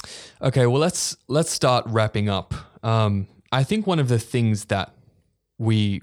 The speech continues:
we need to think about the most that's coming out of this conversation is the relationship,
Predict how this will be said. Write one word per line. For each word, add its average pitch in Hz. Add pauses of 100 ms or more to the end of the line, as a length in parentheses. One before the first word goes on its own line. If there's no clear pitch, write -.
we 117
need 131
to 120
think 110
about 104
the 110
most 101
that's 104
coming 110
out 101
of 98
this 95
conversation 95
is 104
the 117
relationship, 110